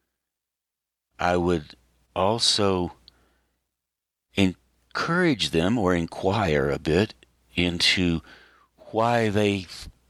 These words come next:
might think writing would be the way to go. Why not a podcast? Why not another way of doing it? Now, I'm a big fan of generating written work, and I,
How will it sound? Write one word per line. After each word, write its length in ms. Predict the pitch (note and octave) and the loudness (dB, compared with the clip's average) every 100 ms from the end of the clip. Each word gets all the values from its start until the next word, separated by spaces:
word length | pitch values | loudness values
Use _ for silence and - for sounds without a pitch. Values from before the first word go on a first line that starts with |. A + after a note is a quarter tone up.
| _ | _
might 320 | F#2+ G2+ F#2 | 0 2 2
think 280 | - G2 E2+ | 0 0 0
writing 760 | A1+ D#2+ F#2+ A2+ - D#2 D2 C#3 - _ _ _ _ _ _ _ _ | -4 -2 0 2 0 -2 -4 -10 -14 _ _ _ _ _ _ _ _
would 180 | F2+ F2+ | -4 0
be 120 | F2 | 0
the 120 | E2+ D#2+ | 0 0
way 220 | E2 D#2 | 2 0
to 100 | - | -2
go. 480 | F#2+ F#2+ B1 G1+ - _ _ _ _ _ _ _ | 0 0 0 -6 -12 _ _ _ _ _ _ _
Why 260 | F2 E2 | -2 0
not 420 | E2+ E2 E2 - - | 2 2 0 -2 -10
a 120 | - | -10
podcast? 800 | - D3 C#3+ - - - - - - | -2 0 2 0 -4 -4 0 0 0
Why 280 | - F2 F2 | -2 2 2
not 320 | F2 E2+ E2+ | 2 2 2
another 500 | E2+ F2 F2 F2+ F#2+ | 2 0 -2 0 0
way 400 | F#2 E2+ F#2+ F#2 | 0 0 0 2
of 160 | F#2 F2 | 0 -2
doing 320 | B2+ A#2 D#2+ | -2 0 0
it? 120 | C2+ - - - - | -6 -12 -16 -18 0
Now, 200 | F#2+ - - | 0 0 0
I'm 320 | A#2+ G3+ A2 | 2 2 0
a 60 | |
big 260 | - A#2+ A2+ | 0 0 0
fan 360 | - A2 E3+ D#2 | 0 0 0 -2
of 180 | A#1+ | -6
generating 560 | - E2+ D#2+ D#2 C2 B1 | 0 0 2 0 0 -2
written 300 | - F2+ - | 0 0 0
work, 380 | D#2+ A#2+ A2 - | 0 2 2 -2
and 100 | D2+ | -2
I, 240 | F2+ G2+ | 0 0